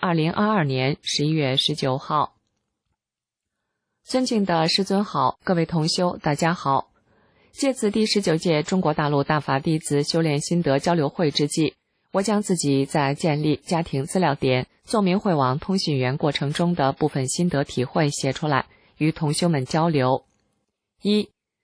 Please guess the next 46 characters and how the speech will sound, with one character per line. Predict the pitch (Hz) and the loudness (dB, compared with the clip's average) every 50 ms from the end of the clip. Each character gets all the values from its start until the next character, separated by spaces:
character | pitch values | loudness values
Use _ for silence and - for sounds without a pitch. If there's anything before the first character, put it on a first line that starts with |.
| _ | _
自 | _ - - 277 254 | _ -6 -4 -2 -2
建 | 220 - 233 214 170 143 139 | -2 0 0 0 0 0 0
资 | - 214 | 0 0
料 | 202 185 151 135 | 2 2 2 2
点， | - - 127 120 120 120 123 - _ - | 2 0 0 0 0 -2 -4 -6 _ -2
感 | - 151 135 135 | 0 0 0 2
悟 | 151 156 143 135 135 | 2 2 2 2 0
大 | - - 156 139 | 0 0 -2 -2
法 | 135 - - 123 120 | -2 -4 -4 -4 -4
的 | - 131 | -4 -2
威 | 139 180 180 190 196 | 0 0 0 0 0
力。 | 190 208 160 131 - - _ _ _ _ _ _ _ _ _ _ _ _ _ _ _ _ _ _ _ _ _ _ _ | 0 0 0 0 0 -4 _ _ _ _ _ _ _ _ _ _ _ _ _ _ _ _ _ _ _ _ _ _ _
因 | - 254 | 0 2
为 | 262 247 | 2 4
我 | 226 196 | 2 0
平 | 185 - 180 170 | 0 0 0 0
时 | 196 - - 147 160 | 2 2 2 0 0
需 | - - 180 | 0 0 2
要 | 151 143 | 2 2
发 | 139 - 147 143 | 0 0 -2 -2
真 | 147 - 165 160 | 0 0 -2 -2
相 | - - 139 131 | -2 -2 -2 -2
资 | - - 170 | 0 0 0
料， | 180 180 151 117 - _ _ _ - | 2 2 2 0 -2 _ _ _ -4
可 | - 151 | -2 0
是 | 139 - 147 139 - - | 2 2 2 0 0 0
又 | 156 151 135 131 | 0 2 2 0
接 | 127 - 156 147 | 0 0 0 0
触 | 143 - | 0 -2
不 | 135 - 147 | -4 -4 -2
上 | - 143 123 | -2 -2 -4
同 | 135 - - 123 135 | -4 -4 -6 -6 -4
修， | - - 170 170 - - _ _ _ _ _ _ - | -2 0 0 0 0 -4 _ _ _ _ _ _ -2
我 | 170 170 | 0 2
就 | 170 180 | 2 2
萌 | 160 156 151 156 | 2 2 2 0
生 | - - 160 | 0 0 2
了 | 160 151 131 131 | 2 2 2 0
自 | - - 156 | 0 -2 -4
建 | 147 - 151 139 131 139 | -2 0 0 0 0 0
资 | - 165 | 0 0
料 | 165 147 131 | 0 0 0
点 | - 127 123 | 0 -2 -2
的 | 120 131 143 | 0 -2 -2
想 | - - 135 123 147 | -2 0 -2 -2 -2
法。 | - - 135 127 - | -2 -2 -2 -2 -2